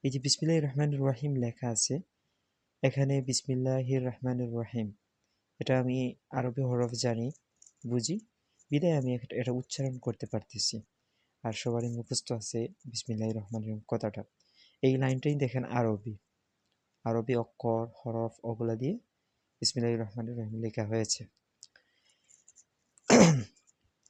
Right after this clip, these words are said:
ইনশাআল্লাহ আমরা শিখব। প্রথমে শিখতে হলে আমাদেরকে আরবি হরফগুলা শিখতে হবে। আরবি হরফ যদি আমরা শিখতে না পারি, তাহলে আরবি আমরা বুঝতে পারবো না।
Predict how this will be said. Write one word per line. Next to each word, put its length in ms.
ইনশাআল্লাহ 460
আমরা 140
শিখব। 480
প্রথমে 320
শিখতে 400
হলে 400
আমাদেরকে 540
আরবি 420
হরফগুলা 680
শিখতে 320
হবে। 260
আরবি 320
হরফ 280
যদি 200
আমরা 140
শিখতে 360
না 160
পারি, 280
তাহলে 280
আরবি 320
আমরা 180
বুঝতে 300
পারবো 260
না। 160